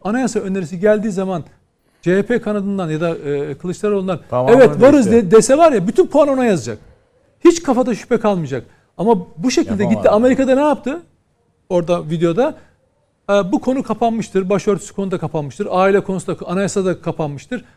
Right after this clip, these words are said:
Speaker 1: Bu konu konuşulmaz onunla zaten." E, demek ki takiye yapıyor musun? Demek ki sen sahada yarın e, sizinle ilgili kaygılar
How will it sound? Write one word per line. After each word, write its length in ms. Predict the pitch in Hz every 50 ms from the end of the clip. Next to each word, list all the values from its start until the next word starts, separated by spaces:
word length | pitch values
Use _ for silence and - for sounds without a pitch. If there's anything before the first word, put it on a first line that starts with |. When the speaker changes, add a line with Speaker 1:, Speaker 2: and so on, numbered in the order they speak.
| _ _ -
Speaker 1:
Bu 80 | 226
konu 220 | - 220 220 214 208
konuşulmaz 460 | - 202 196 175 - 208 202 202 175
onunla 320 | 160 160 156 143 139 135
zaten." 300 | 131 139 127 120 - 120 101 _ _ _ _ _ _ _ 160
E, 80 | - 180 - 139
demek 280 | 185 214 294 349 - -
ki 80 | 202
takiye 320 | - 233 226 233 311 339 349
yapıyor 260 | 339 302 - 202 175 151
musun? 300 | 131 - - - 120 - _ _ _ _ _ _ _ _ _ _ _ _ _ _ _
Demek 320 | - 139 208 320 339 - -
ki 220 | 233 277 349 359 - _ _ _ _ _ _ -
sen 260 | - - 208 247 277
sahada 500 | - - - 220 233 247 190 170 175 180
yarın 420 | 185 196 208 226 226 214 220 254 - - _ _ _ _ _ _ -
e, 120 | 147 143
sizinle 420 | 139 - - 170 214 269 277 254 233
ilgili 320 | 208 185 156 165 165 160 -
kaygılar 540 | - 180 185 185 180 175 165 170 202 -